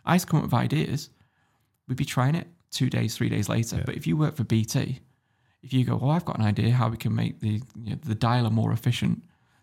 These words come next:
Speaker 1: that's got to go through about fifteen layers of management, and then it might take a year to roll out. So I was in a position where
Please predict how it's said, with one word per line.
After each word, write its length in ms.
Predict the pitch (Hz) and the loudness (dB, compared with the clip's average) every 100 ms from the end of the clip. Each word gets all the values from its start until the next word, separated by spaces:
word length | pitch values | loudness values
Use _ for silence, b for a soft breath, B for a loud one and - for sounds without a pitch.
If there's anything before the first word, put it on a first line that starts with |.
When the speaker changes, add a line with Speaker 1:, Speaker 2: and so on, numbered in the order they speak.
| - | -6
Speaker 1:
that's 160 | 156 | -4
got 80 | - | -4
to 60 | - | 0
go 120 | 139 | 0
through 100 | 131 | 2
about 180 | 123 120 | 2 0
fifteen 400 | - 135 - 113 | 0 0 4 4
layers 220 | 113 110 | 4 4
of 80 | 110 | 2
management, 420 | 117 151 156 135 - | 2 2 2 0 2
and 120 | 127 | 2
then 80 | 147 | 2
it 80 | - | 2
might 180 | 143 | -2
take 160 | - 143 | -2 0
a 40 | |
year 220 | 117 120 113 | 2 2 0
to 100 | 113 | 0
roll 240 | 110 110 | -2 0
out. 260 | 135 160 - | 0 -2 -2
So 300 | 139 139 - | 0 0 0
I 120 | 110 | 2
was 200 | 135 135 | 2 4
in 80 | 139 | 2
a 20 | 127 | 2
position 380 | - 147 - | 2 0 0
where 240 | - - | -2 -4